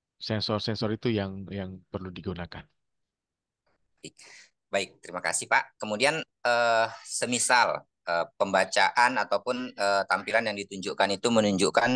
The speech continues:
Speaker 2: suhu yang tidak sesuai dengan yang diharapkan, tidak sesuai dengan rentang yang diharapkan, kelembabannya tidak,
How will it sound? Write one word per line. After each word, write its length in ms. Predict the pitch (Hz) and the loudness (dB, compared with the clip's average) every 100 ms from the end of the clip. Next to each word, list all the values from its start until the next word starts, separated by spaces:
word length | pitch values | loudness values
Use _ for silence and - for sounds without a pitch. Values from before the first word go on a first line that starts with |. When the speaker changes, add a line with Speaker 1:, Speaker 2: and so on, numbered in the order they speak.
| 127 _ _ _ _ _ - | -2 _ _ _ _ _ -14
Speaker 2:
suhu 440 | - 98 - 135 | -10 -6 0 4
yang 240 | 120 110 107 | 6 4 0
tidak 800 | 113 104 104 101 101 101 101 - _ _ _ _ _ | -4 4 6 6 4 4 2 -2 _ _ _ _ _
sesuai 320 | - 104 - 110 | -12 -4 0 2
dengan 180 | 101 101 95 | 2 -2 -2
yang 40 | |
diharapkan, 580 | 95 95 95 - 104 90 | 0 0 0 0 0 0
tidak 300 | 101 98 - | -4 -4 -4
sesuai 240 | - - 101 | -6 -6 -4
dengan 240 | 98 95 | -4 -4
rentang 320 | 92 92 95 95 | -4 -4 -2 -2
yang 80 | 90 | -2
diharapkan, 720 | 90 87 92 - 95 95 101 | -2 0 -2 -2 0 0 -2
kelembabannya 640 | 101 92 92 87 90 92 101 | -10 -8 -6 -2 -2 -2 -8
tidak, 460 | 92 90 87 - | -2 2 2 2